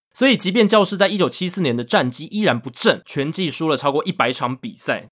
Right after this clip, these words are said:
但是教士却完成队史首度单季累积破一百万球迷进场的这个记录哦。以前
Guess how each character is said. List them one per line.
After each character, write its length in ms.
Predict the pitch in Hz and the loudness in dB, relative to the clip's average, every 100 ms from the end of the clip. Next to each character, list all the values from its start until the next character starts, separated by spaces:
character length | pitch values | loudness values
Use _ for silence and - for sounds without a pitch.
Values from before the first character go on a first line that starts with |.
| _ | _
但 160 | 190 175 | 0 2
是 140 | 180 | 0
教 260 | - 196 139 | 2 4 4
士 260 | - 147 | -2 -8
却 280 | 107 - 151 | -6 0 0
完 260 | 120 117 139 | 2 -2 -2
成 240 | 135 113 | -6 -4
队 180 | - 143 | 2 0
史 200 | - 120 | 0 -4
首 360 | - 139 98 | -2 0 -2
度 220 | 113 196 135 | -2 -2 0
单 180 | 139 | 0
季 140 | 147 147 | 0 -4
累 140 | 107 | -6
积 120 | 95 | -8
破 240 | 123 131 - | -8 -6 -6
一 80 | 220 | -6
百 260 | 180 113 110 | -2 -2 -2
万 180 | 143 | -6
球 140 | 123 120 | -4 -8
迷 160 | 113 | -10
进 300 | 110 - 139 | -10 -6 -6
场 260 | 107 117 85 | -6 -10 -12
的 80 | 92 | -16
这 160 | - | -16
个 300 | 120 101 87 82 | -12 -10 -10 -8
记 240 | - 127 | -6 -4
录 200 | 110 113 | -4 -6
哦。 160 | 87 90 | -6 -10
以 160 | 131 127 | -10 -6
前 320 | 139 120 | -2 -2